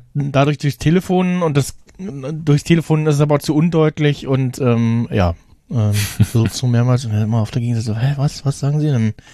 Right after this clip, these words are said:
Irgendwann sagt das einfach ganz schnell, äh, in einer normalen Stimme, das Telefon legt halt auf. Ähm, ja.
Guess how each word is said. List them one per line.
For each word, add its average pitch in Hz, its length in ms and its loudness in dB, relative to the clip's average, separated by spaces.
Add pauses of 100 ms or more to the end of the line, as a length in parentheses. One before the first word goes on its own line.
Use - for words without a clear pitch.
(720)
Irgendwann 127 200 0
sagt 113 160 0
das 117 100 -4
einfach 110 200 2
ganz 110 180 0
schnell, 107 320 0 (1120)
äh, - 20 -20
in 117 100 0
einer 104 40 0
normalen 101 300 2
Stimme, 117 180 -2
das - 100 -4
Telefon 117 240 0
legt 101 160 0
halt 98 120 0
auf. 104 280 -2 (1300)
Ähm, 104 480 2 (2000)
ja. 98 240 0